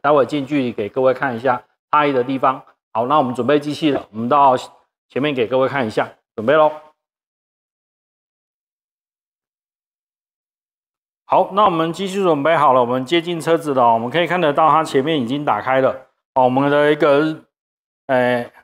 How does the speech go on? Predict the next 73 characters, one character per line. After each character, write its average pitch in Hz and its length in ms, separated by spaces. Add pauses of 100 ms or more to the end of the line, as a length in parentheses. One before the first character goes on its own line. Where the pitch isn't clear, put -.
(200)
，L 160 180
E 202 60
D 208 160
的 196 100
灯 196 240
条 156 220
加 170 220
上 170 180
我 143 60
们 127 480 (1040)
百 139 120
变 175 160
式 175 140
的 160 140
头 139 180
灯， 160 240 (160)
哦， 127 100
百 117 160
变 156 140
式 156 140
的 143 100
头 123 180
灯， 139 240 (540)
再 185 100
加 180 160
上 196 160
我 165 60
们 135 160
看 175 180
得 156 120
到 160 180
上 170 160
面 165 140
这 160 100
里 147 60
有 123 100
镀 160 180
铬 156 160
条， 110 320 (200)
镀 147 80
铬 143 160
条， 110 200
可 - 120
以 135 60
看 139 120
到 135 160
镀 135 160
铬 131 160
条。 92 220 (560)
哦， 113 240
那 139 260
还 135 80
有 135 120
我 123 40
们 120 160
L 113 220
E 139 60
D 151 340 (500)
日 151 80
行 131 180
灯， 139 280 (260)
然 113 140
后 135 160
加 127 180
上 147 100
我 131 60
们 117 160
L 110 240
E 123 60
D 131 160
的 123 200
一 117 40
个 113 320